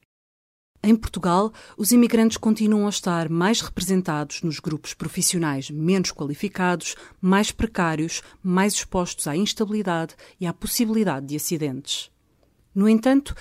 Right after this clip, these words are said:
é cada vez mais gritante a importância que têm para a economia do país, não só pelas suas contribuições.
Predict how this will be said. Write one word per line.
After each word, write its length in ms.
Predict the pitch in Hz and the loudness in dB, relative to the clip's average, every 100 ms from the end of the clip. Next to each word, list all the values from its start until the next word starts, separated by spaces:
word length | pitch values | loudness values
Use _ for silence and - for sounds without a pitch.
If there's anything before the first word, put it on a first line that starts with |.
| - | -10
é 120 | - 214 | -6 0
cada 200 | 277 247 | 2 2
vez 200 | 247 220 | 2 4
mais 340 | 220 254 233 | 6 6 4
gritante 640 | 247 226 - 185 220 - - | 2 0 0 2 2 -2 0
a 60 | |
importância 560 | 190 185 - 165 - 165 | 0 0 -2 -2 -2 -6
que 100 | - | -8
têm 400 | - 180 202 220 | 0 2 4 2
para 220 | 220 196 | 0 -2
a 20 | |
economia 560 | 180 190 185 185 170 165 | 0 0 2 2 2 0
do 120 | 185 | -2
país, 600 | 190 226 143 135 - - _ _ | 0 0 0 -4 -6 -6 _ _
não 140 | 170 165 | -2 -2
só 300 | - 170 147 | 0 -2 -4
pelas 300 | - 139 139 | -6 -8 -8
suas 260 | - 139 - | -10 -10 -8
contribuições. 960 | 156 147 147 143 - 175 226 285 - | -8 -6 -6 -4 -4 0 0 0 -4